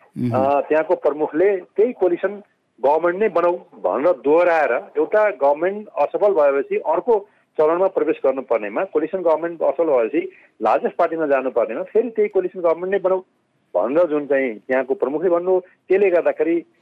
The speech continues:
Speaker 2: सामान्य, अ, सर्वोच्च अदालतले गरेका दुईटा फैसला विरुद्ध त्यहाँ हुन गयो, संविधानभन्दा बाहिर गयो, हिजोका प्रिन्सिपलभन्दा बाहिर गए।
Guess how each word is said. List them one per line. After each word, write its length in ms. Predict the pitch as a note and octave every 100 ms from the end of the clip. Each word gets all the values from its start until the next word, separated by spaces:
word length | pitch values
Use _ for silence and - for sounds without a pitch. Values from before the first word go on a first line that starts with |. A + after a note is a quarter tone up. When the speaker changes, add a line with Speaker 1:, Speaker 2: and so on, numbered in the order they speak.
| _
Speaker 2:
सामान्य, 440 | D3 D#3+ F#3 F#3
अ, 40 | E3+
सर्वोच्च 480 | C3+ B2 C#3+ D#3 D#3
अदालतले 340 | D3 D3 D3+
गरेका 280 | C3 B2 B2+
दुईटा 240 | C#3+ G3+
फैसला 300 | - C#3 C3+
विरुद्ध 680 | C3 - F3+ F3 D#3+ D#3+ D3+
त्यहाँ 160 | D#3 D#3+
हुन 160 | D3+ E3+
गयो, 200 | E3+ E3
संविधानभन्दा 520 | C#3 C3 A#2+ A2+ -
बाहिर 280 | D3+ F3+ F3
गयो, 260 | F3 F3 _ _ _ B2
हिजोका 280 | C#3 C3
प्रिन्सिपलभन्दा 560 | A#2+ E3+ F#3 F#3 E3 E3+
बाहिर 260 | E3 E3+ E3+
गए। 200 | E3+